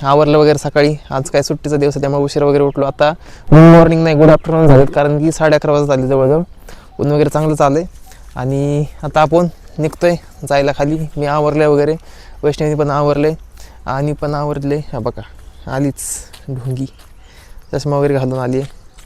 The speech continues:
मस्तपैकी. ऊन लागतंय का? आणि मी कुठं जायचंय, कुठं जायचंय? बूर ना, हे मी बघायला जायचं तिला. तर आम्ही आवरलं वगैरे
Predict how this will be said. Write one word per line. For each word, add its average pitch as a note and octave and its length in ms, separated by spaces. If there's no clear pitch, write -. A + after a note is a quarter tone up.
मस्तपैकी. C#3 560
ऊन D#3+ 120
लागतंय F3+ 280
का? F#3 60
आणि E3+ 120
मी F#3 100
कुठं G#3 160
जायचंय, G3+ 340
कुठं G3 140
जायचंय? C#3+ 320
बूर D#3+ 180
ना, F3 140
हे D3 80
मी D#3+ 120
बघायला D3+ 220
जायचं B2 240
तिला. B2+ 100
तर C#3+ 80
आम्ही D3+ 200
आवरलं D#3 380
वगैरे D3 300